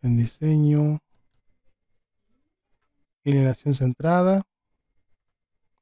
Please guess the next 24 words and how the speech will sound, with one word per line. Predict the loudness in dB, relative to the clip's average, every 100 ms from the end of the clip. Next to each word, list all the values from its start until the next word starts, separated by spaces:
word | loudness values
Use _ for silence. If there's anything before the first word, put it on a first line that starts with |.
| _
Vamos | -4 -2
a | 0
darle | -2
aquí | -2 -2
en | -2
aceptar. | -2 -8 -16 -16 -16 _ _
¿Ok? | -10 -6
Voy | -2
a |
dejarla | -2 0
así | -2 -2
nada | -2 -4
más. | -8 _ _ -20 -20 -20 _ _ 2
Y | 4 4 _ -2
abajo | 2 2 2 -2 -2 _
quiero | 0 2
hacer | 2 0
lo | -2
siguiente. | 0 2 2 0
Miren, | -4 -4 -2
voy | 0
a |
agregar | 2 2 0
aquí | 0 -2 -2